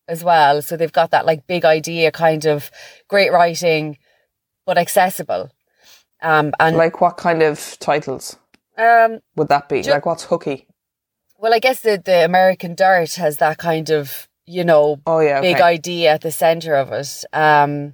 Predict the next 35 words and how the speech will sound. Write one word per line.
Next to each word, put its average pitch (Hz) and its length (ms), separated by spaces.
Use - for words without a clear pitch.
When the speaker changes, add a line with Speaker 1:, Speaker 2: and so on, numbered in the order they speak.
Speaker 1:
so, 175 720
yeah, 208 420
I'm 180 160
trying 185 200
to 165 80
think 165 140
now 170 180
off 165 120
the - 60
top 151 160
of 147 40
my 156 100
head, 160 300
what 156 180
else 156 220
is 147 100
hooky? 156 380
Speaker 2:
And 196 180
so, 196 360
in 190 200
the, 185 220
so 185 160
those 190 300
are 180 80
the 170 120
genres. 170 380
Like, 165 320
my, 170 720
so 151 340
my 160 240
book 151 240
is 147 460
memoir, 143 840
or 135 420
Speaker 1:
Yeah. 151 220